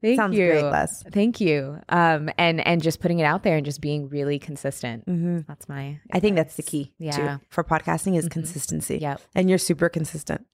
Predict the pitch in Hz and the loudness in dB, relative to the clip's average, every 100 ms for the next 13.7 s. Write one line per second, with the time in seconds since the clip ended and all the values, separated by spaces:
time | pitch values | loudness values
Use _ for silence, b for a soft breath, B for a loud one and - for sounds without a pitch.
0 | - 139 - - 185 185 196 180 180 160 | -18 -18 -8 0 2 4 4 4 4 0
1 | 151 - 151 160 175 151 - - 156 185 | 0 0 2 4 4 2 -2 -2 0 2
2 | 185 156 - - 143 143 151 151 185 208 | 0 -2 -12 -12 -14 -10 -8 -4 -4 -2
3 | 247 302 - 233 196 165 - - 165 160 | -2 -2 2 4 4 0 -4 -2 2 4
4 | 151 - 160 160 156 151 - 220 247 - | 2 0 2 2 2 -2 -4 -2 0 0
5 | 185 143 - 160 156 - 175 190 160 196 | 0 -2 -2 0 0 -4 -4 -2 -2 -4
6 | 165 - b b - 180 175 175 180 185 | -12 -18 b b 0 2 4 6 8 8
7 | 175 170 156 156 - 196 214 185 165 98 | 6 4 2 0 2 2 2 0 -4 -6
8 | - 165 _ 214 226 196 - - 175 170 | -8 -16 _ -14 -12 -14 -16 -2 2 4
9 | 165 170 160 185 208 - 175 170 170 - | 4 2 2 2 2 0 0 2 0 0
10 | 156 - 160 - - 160 - 196 196 - | -2 0 -2 -2 -6 -6 0 2 4 2
11 | - 180 170 160 160 151 185 156 - 175 | 0 0 2 0 2 2 2 0 2 4
12 | 165 - 202 180 175 165 160 - 170 156 | 4 2 0 4 4 6 4 2 0 0
13 | - 165 151 165 202 180 | -4 -4 -2 0 -2 -4